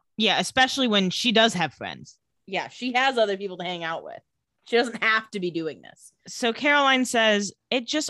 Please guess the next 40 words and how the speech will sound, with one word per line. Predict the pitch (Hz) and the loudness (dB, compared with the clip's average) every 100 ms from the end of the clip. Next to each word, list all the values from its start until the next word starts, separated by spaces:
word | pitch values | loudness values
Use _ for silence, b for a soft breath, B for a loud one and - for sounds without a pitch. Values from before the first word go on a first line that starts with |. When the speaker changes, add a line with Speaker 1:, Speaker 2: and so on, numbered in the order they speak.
| - | 0
Speaker 1:
honestly | 196 220 233 247 240 | 2 2 -4 -8 -8
seems | 196 185 185 190 190 - | -6 -4 -2 -2 -4 -6
like | 175 180 - | -2 -2 -2
you | 180 | -6
need | 165 165 | -4 -4
the | |
help. | 147 101 - - - _ _ _ _ _ - | -4 -6 -6 -12 -12 _ _ _ _ _ 0
I | 185 | 2
was | 240 285 | 2 -2
alone | 262 226 220 | -2 0 0
when | 214 208 | 0 0
I | 214 | -2
turned. | - 160 156 151 151 - _ _ _ | -4 -8 -6 -6 -10 -14 _ _ _
I | 160 | -4
had | 220 240 | -4 -4
no | 254 | -4
control | 277 254 277 | -6 -4 -2
over | 285 | -2
anything, | 247 185 180 196 214 226 _ _ - | -4 -4 -6 -6 -8 -10 _ _ -8
and | 208 | -8
I | |
killed | 220 262 277 | -6 -8 -8
someone, | - 127 85 87 | -6 -8 -6 -8
and | 85 170 | -2 0
I | 180 | 2
don't | 180 175 | 0 0
want | 233 | 0
that | 240 240 | 0 -2
to | |
happen | 233 269 285 196 | -6 -6 -2 -4
to | 156 | -2
you, | 143 139 | -4 -4
and | 110 | -4
I | 151 | -8
don't | 143 160 151 | -4 -6 -4
want | 160 123 | -6 -6
you | 151 | -6
to | 147 | -8
be | 135 | -8
alone." | 123 110 64 60 | -8 -8 -10 -14